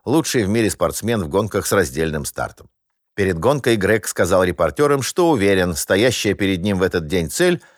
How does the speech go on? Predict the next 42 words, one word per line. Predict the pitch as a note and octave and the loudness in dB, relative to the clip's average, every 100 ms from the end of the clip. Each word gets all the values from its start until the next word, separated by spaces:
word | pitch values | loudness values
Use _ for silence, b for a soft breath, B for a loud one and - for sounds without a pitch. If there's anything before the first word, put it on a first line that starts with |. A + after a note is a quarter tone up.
| b b | b b
выходит | F#3 - F3+ D#3+ C3+ | -2 2 2 2 2
далеко | C#3 C3+ A2+ E3 | 4 4 2 2
за | A2+ | 2
пределы | F#2 F#2+ F2+ A#2+ G2 | 0 0 2 2 2
его | F2 G#2 | 2 2
возможностей. | D#2+ D2 E2 C#2+ B1+ - - A1+ _ - | 0 0 -2 -2 -6 -12 -16 -20 _ -6
Он | D3+ D3 | -4 -2
не | G#2+ | -2
был | E2 D#2+ | 0 -2
уверен, | D2+ E2 D2+ | 0 0 -2
что | - D#2 | -4 -6
сможет | C#2+ E2+ D#2 D2 | -6 -4 -4 -4
достичь | D2+ - G#3 - | -4 -6 -10 -6
ее, | F2+ D#2 | -4 -2
даже | D2 C3 A#2 | 2 2 2
если | C3 - A#2+ | 0 -2 -2
выложится | G#2+ D3+ A#2+ A2+ G#2+ | 0 0 0 -2 -2
больше, | F2+ C3+ C3 | 0 0 -2
чем | G2+ A#2+ F#2+ | -2 -2 0
выкладывался | F#2+ F#2 A2+ G#2 G2+ G#2 | 0 2 2 2 0 -2
когда-либо | A2 G#2+ A#2 B2 D3 | -4 2 2 4 4
раньше, | D3 F2 - B1+ B B B | 2 2 -4 -8 B B B
в | F2+ | -8
день, | E2+ B2+ C3+ | 0 2 2
когда | A2+ G2+ A2 | 0 4 2
он | A2 | 4
готов | G2+ F#2 A#2 - | 2 2 0 0
лучше, | A#2+ D3+ - A#2 B B | -2 -2 0 0 B B
чем | - C3 G#2+ | -2 0 2
когда-либо | G#2+ F#2 A2 G#2+ A2+ | 0 2 2 4 4
раньше. | A#2+ D2+ - - _ _ _ _ _ _ - | 2 2 -6 -16 _ _ _ _ _ _ -6
Но | C#3+ | -2
он | E3 E3+ E3 D3 | 0 2 2 2
не | C3+ | 2
был | B2 A#2+ | 4 4
уверен | A#2+ A#2 A2+ | 4 2 2
и | G#2 | 0
в | - | -2
том, | F3+ D#3+ | 0 0
что | - E3 | 0 -2
не | E3 | -2
сможет. | D3+ - F2 A2+ - _ | -2 -4 -8 -10 -16 _